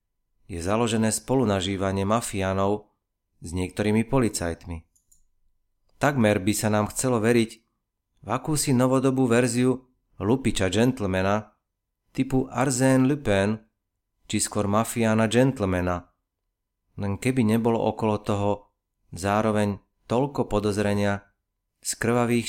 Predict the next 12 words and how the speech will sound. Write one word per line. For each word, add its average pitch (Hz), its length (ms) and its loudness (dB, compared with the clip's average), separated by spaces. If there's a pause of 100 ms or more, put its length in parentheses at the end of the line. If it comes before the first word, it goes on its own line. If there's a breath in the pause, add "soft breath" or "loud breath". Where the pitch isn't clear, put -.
činov 101 560 -2 (640)
a 104 240 0
aj 120 160 0
zločinov. 85 720 -2 (1600)
Svoje 131 320 2
tu 104 160 -2
mohla 110 320 2
zohrať 110 400 0
aj 104 160 0
filozofia 110 800 0 (400)
bojových 131 480 2
umení 101 640 2